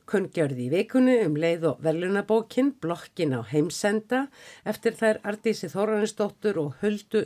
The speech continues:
Sigrúnu Bjarnadóttur kom út. Hér er á ferðinni fremur óvenjuleg saga. Það segir frá systkinum, Dröfn, tíu, tólf ára og Ingo, líklega fjórtán, fimmtán, sextán ára,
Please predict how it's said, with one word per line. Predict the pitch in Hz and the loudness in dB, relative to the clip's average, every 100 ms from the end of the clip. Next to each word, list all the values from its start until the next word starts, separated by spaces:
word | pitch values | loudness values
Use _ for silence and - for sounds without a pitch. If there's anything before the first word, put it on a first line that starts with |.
| - | -4
Sigrúnu | - 190 196 185 165 | -6 -4 -2 -4 -4
Bjarnadóttur | - 190 202 190 151 143 - 127 - _ | -2 -2 -2 -4 -2 -4 -4 -10 -12 _
kom | 220 226 | -2 -2
út. | 110 - - _ _ _ _ - - - - | -4 -10 -20 _ _ _ _ -20 -20 -20 -6
Hér | - 254 269 | 2 2 2
er | 262 | -2
á | |
ferðinni | 233 240 262 311 302 294 | -2 0 2 2 0 -2
fremur | - 254 262 262 - 190 | -2 2 2 2 -2 0
óvenjuleg | 269 254 262 240 220 | 2 2 2 2 0
saga. | 226 - 208 117 98 - _ _ _ _ - - | -4 0 0 0 -8 -18 _ _ _ _ -20 -16
Það | 143 - | -12 -2
segir | 156 147 | 0 0
frá | - 113 | -2 -10
systkinum, | - 240 240 - 247 254 254 | -2 -2 -2 0 2 2 0
Dröfn, | - 151 - - - - | -2 -4 -4 -10 -20 -20
tíu, | - 208 202 202 | -8 -4 -2 -4
tólf | - 202 208 | -2 -2 0
ára | 208 208 196 185 | 2 2 0 0
og | 120 120 | -2 -6
Ingo, | 156 196 214 _ 202 214 208 - - - | -4 -4 -4 _ 0 0 -2 -8 -20 -12
líklega | 151 139 147 120 | -12 -10 -10 -8
fjórtán, | - 180 - _ 190 190 180 165 _ _ _ _ | -6 -6 -8 _ -4 -2 -4 -10 _ _ _ _
fimmtán, | 180 160 160 143 | -8 -4 -4 -2
sextán | 196 208 - 208 214 | -2 -4 -2 0 2
ára, | 214 226 | 4 2